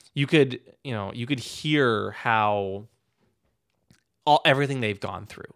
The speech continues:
right? E-, e-, and I, actually, Michelle Ng even talked about that, how, you know, she, she knew it's been a long time, right? She's been in prison for months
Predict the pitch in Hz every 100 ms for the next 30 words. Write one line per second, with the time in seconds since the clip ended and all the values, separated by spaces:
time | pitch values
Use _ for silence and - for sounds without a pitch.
0 | _ 104 98 107 165 151 147 143 139 131
1 | 123 120 104 120 139 135 110 107 127 110
2 | 107 110 98 98 104 98 101 95 95 98
3 | 107 101 95 95 - - _ _ _ -
4 | 107 - - - - 143 139 131 127 -
5 | - - 143 143 190 120 123 107 98 101
6 | 110 104 - 104 101 - 104 95 - 117
7 | 139 143 110 - 123 120 110 104 101 101
8 | 107 127 104 -